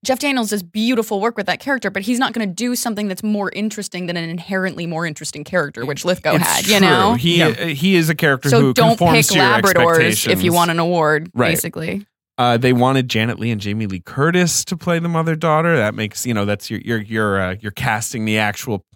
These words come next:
Speaker 2: mother-daughter. Uh, Jack Nicholson would do crazy things like show up practically naked on set,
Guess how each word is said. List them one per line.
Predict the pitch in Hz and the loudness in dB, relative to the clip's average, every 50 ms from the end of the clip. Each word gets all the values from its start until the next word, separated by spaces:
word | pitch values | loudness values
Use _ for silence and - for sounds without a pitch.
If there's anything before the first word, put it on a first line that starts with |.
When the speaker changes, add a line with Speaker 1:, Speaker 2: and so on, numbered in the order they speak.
| - - | -18 -10
Speaker 2:
mother-daughter. | - 113 110 107 98 107 101 104 - 143 139 143 143 143 143 135 135 135 143 135 - _ _ _ _ _ _ _ _ _ _ _ _ _ _ _ _ - | -6 -4 -2 -2 -2 -2 -4 -2 0 2 2 2 2 2 2 0 0 -2 -4 -6 -10 _ _ _ _ _ _ _ _ _ _ _ _ _ _ _ _ 0
Uh, | 117 113 110 107 107 | 2 2 4 4 2
Jack | 104 - 127 123 123 - | 2 0 0 0 0 -2
Nicholson | 123 123 - 131 120 - 135 123 113 | -4 -4 -2 -2 -4 -2 -2 -2 0
would | 107 101 92 | -2 -2 -2
do | 110 104 | -4 -6
crazy | - - - 110 110 113 107 | -6 -4 -4 -4 -4 -4 -6
things | - - 107 101 98 | -8 -8 -8 -6 -6
like | 98 92 - | -6 -6 -6
show | - - - 120 117 123 120 | -6 -4 -2 0 0 2 2
up | 120 113 - _ - - | 0 0 -2 _ -20 -12
practically | - - 123 127 135 - 139 127 - 135 123 117 | -4 -2 -2 -2 -2 -2 -8 -10 -6 -4 -4 -2
naked | 120 123 131 131 - - 117 104 | 0 0 -2 -2 -2 -4 -4 -4
on | 92 95 92 | -4 -6 -6
set, | - - - 151 151 135 - - - | -6 -2 0 0 0 0 -2 -6 -16